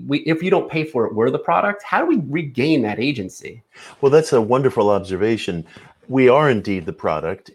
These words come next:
Speaker 2: And I try to remind people that every time you insult somebody on Twitter, every time you throw mud at somebody on Twitter, you are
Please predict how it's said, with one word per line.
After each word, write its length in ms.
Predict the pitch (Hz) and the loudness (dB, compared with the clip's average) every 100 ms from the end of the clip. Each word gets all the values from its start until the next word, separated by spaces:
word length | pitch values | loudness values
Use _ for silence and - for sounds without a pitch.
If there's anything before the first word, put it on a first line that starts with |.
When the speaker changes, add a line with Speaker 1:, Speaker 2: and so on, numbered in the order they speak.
| - | -8
Speaker 2:
And 360 | 104 101 98 | -6 -4 -4
I 220 | 92 104 101 | -4 -2 -4
try 300 | - 131 135 | 0 -2 0
to 120 | 107 | -2
remind 440 | 92 104 135 135 | -2 -2 -4 -6
people 380 | - 90 - 82 | -10 -10 -6 -6
that 180 | 82 - | -6 -4
every 240 | 117 151 | -2 -2
time 380 | 160 143 123 117 | -2 -4 -2 -2
you 360 | 101 98 98 - | -2 -2 -2 -4
insult 500 | 92 87 - 104 - | -8 -6 0 0 0
somebody 560 | - 98 85 85 85 80 | -6 -4 0 0 -2 -6
on 160 | 95 82 | -10 -10
Twitter, 420 | - 95 71 71 - | 0 0 0 -6 0
every 300 | 113 127 151 | 2 4 2
time 320 | - 120 104 | 0 -2 0
you 140 | 101 101 | -2 -4
throw 280 | - 104 | 0 0
mud 540 | 90 87 92 85 78 87 _ _ _ - | 2 0 2 2 0 -6 _ _ _ 0
at 240 | 107 - | 0 0
somebody 560 | - 101 85 85 78 - | -2 -2 0 0 -2 -4
on 200 | 92 87 | -6 -6
Twitter, 400 | - 104 82 73 - - - _ - | -2 0 0 -2 -6 -20 -20 _ -16
you 360 | 95 139 170 - | -2 2 2 4
are 520 | 117 120 87 76 | 4 6 4 2